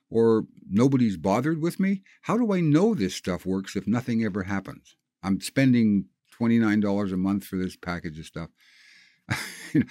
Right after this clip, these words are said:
it's not a lot of money, but, uh, should I be?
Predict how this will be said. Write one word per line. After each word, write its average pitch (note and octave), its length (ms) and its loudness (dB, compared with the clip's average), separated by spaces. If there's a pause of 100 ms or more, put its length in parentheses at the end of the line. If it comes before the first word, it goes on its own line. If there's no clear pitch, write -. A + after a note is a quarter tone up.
(120)
it's - 120 -14
not C3+ 120 0
a G3+ 40 2
lot E3+ 200 2
of G#3+ 80 4
money, E3 320 4 (100)
but, A#2 320 -2
uh, A#2 280 2 (1080)
should A2+ 240 0
I F3 120 2
be? A#3 280 0